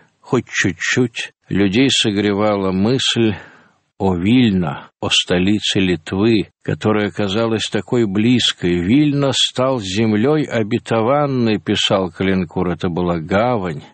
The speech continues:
укрытая от всех бурь». Это был конец всех бедствий. Ну, в самом деле,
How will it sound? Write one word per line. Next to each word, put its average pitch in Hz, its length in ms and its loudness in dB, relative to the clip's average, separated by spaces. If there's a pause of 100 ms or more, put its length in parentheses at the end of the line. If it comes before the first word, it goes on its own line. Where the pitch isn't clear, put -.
(140)
укрытая 120 920 2
от 101 240 -2
всех 87 480 -2
бурь». 87 380 0 (380)
Это - 220 -4
был 90 220 0
конец 95 580 0
всех - 540 -2 (100)
бедствий. - 560 -4 (100)
Ну, 160 140 0 (100)
в - 60 -4
самом 151 380 2
деле, 117 360 0